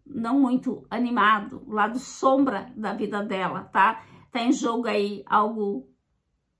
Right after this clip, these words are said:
não muito agradável, ela passa por algumas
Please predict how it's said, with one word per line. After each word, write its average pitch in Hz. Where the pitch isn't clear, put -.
não 220
muito 254
agradável, 220
ela 208
passa 254
por 247
algumas 208